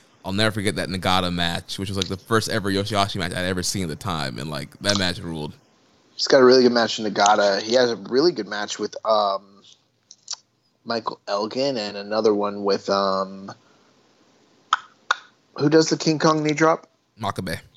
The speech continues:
Speaker 2: I'm getting tired. Yeah, Makabe. Him and Makabe from, like, a year or two ago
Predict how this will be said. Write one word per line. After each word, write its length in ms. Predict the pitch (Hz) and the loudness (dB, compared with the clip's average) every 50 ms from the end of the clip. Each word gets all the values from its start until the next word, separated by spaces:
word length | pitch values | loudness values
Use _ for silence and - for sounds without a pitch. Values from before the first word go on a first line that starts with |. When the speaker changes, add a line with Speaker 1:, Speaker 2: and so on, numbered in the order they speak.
| _ _ _ _ _ _ _ _ _ - - - - - | _ _ _ _ _ _ _ _ _ -20 -18 -18 -14 -8
Speaker 2:
I'm 180 | - 127 123 107 | -6 -4 -2 0
getting 220 | - - - 107 | 0 -2 -2 -2
tired. 300 | - 120 110 107 101 101 | -4 0 0 0 0 0
Yeah, 180 | 104 107 98 - | 0 -2 -2 -2
Makabe. 580 | 110 123 123 127 127 - - 92 85 95 95 | 0 2 2 2 2 2 -2 -8 -8 -8 -8
Him 160 | - 127 135 151 | -8 -8 -6 -8
and 120 | 135 110 | -6 -6
Makabe 400 | 104 117 123 - - 95 98 98 | -6 -6 -6 -6 -8 -8 -8 -8
from, 120 | - 104 | -8 -10
like, 160 | 101 95 - - | -12 -12 -12 -12
a 40 | |
year 200 | 95 98 104 107 | -8 -2 0 0
or 40 | 104 | 0
two 180 | 98 - 101 92 | 0 -2 -4 -4
ago 220 | 87 92 95 90 | -4 -2 -2 -2